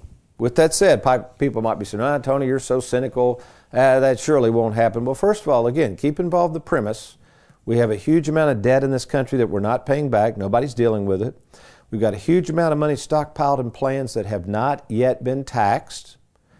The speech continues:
Again, Congress controls the laws. They can change this at any time. And now as we see something that was just passed in Congress, it's called the Secure Act.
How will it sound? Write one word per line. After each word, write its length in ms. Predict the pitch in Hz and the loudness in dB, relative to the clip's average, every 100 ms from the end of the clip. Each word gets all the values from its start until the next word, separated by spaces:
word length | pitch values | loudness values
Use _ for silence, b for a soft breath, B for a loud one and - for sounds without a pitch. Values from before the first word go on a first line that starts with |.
| _ | _
Again, 320 | 104 101 110 101 | -8 -4 -2 -2
Congress 480 | - 110 123 147 | -4 -2 0 -2
controls 600 | - 165 151 151 147 147 | -2 -4 0 0 0 0
the 80 | 170 | -4
laws. 400 | 170 131 113 127 | 0 2 2 0
They 120 | 107 | -4
can 160 | 107 98 | -6 -8
change 380 | 95 123 135 123 | -4 -2 -2 -4
this 220 | 135 - | -8 -8
at 120 | 135 | -4
any 220 | 139 151 | -2 -2
time. 480 | 156 139 113 113 120 b b b b | -2 -2 0 -2 -6 b b b b
And 160 | 104 107 | -6 -2
now 240 | 117 147 | 0 0
as 180 | 160 147 | -2 -2
we 140 | 156 | -2
see 320 | 147 - 139 120 | -2 -2 -2 -2
something 540 | - 135 135 139 127 | -2 -4 -2 -2 -2
that 180 | 107 - | -4 -2
was 200 | 107 90 | -4 -4
just 380 | 87 156 185 - | -2 0 0 -2
passed 360 | 175 180 180 | 0 0 -2
in 120 | 160 | -8
Congress, 640 | 147 170 165 113 78 - - | -4 -2 -2 -2 -6 -12 -14
it's 200 | 101 - | -14 -12
called 260 | - 117 | -4 -2
the 80 | 104 | -2
Secure 720 | 98 - 92 - - 139 175 - | -4 -8 -10 -10 -2 0 0 0
Act. 440 | 131 139 - - | 2 0 -4 -20